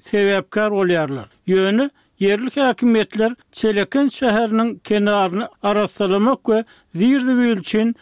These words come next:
çelek oturtmak işini ýola goýman öz wezipelerini soňky sala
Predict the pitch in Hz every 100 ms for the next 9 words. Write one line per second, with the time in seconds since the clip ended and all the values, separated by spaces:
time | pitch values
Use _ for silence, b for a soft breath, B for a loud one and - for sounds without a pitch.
0 | b - - 196 247 269 233 262 214 247
1 | 233 - 226 196 202 202 226 - 180 190
2 | 190 254 254 240 220 220 214 b _ -
3 | 220 269 240 226 220 - 202 202 185 202
4 | 220 b b - 233 247 - - 208 202